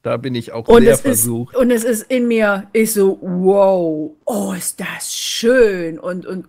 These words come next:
Speaker 2: oh, und die, also das muss ich sagen, das ist so als ganz, äh, alter M-M-O-Suchti, lässt das gerade mein Herz sehr hoch schlagen.
Speaker 1: Ich bin k-, äh,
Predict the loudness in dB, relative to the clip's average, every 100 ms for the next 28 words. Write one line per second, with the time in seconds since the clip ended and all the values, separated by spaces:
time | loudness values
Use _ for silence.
0 | _ _ -14 -8 -8 -8 -12 -16 -16 -14
1 | -18 _ _ -4 -4 -6 -4 -6 -6 -8
2 | -6 -4 -4 0 0 2 2 0 -2 -6
3 | -6 -6 -6 -2 -2 -2 -4 -2 0 0
4 | -4 -14 -6 0 2 2 2 0 0 -2
5 | 0 0 -2 -10 _ _ _ _ -2 0
6 | 2 0 -2 -4 -2 -2 -2 -6 -4 -2
7 | -4 -6 -2 2 2 0 -2 -6 -4 -4
8 | -4 -6 -8 -10 -4 -2 -2 -2 -4 -4
9 | -2 -4 -4 -8 -2 2 2 0 -2 -4
10 | -6 -6 0 2 2 -2 -6 -8 -12 -16
11 | -20 -20 _ _ _ _ _ _ _ _
12 | _ -4 -2 -2 -2 -4 -8 -8 -8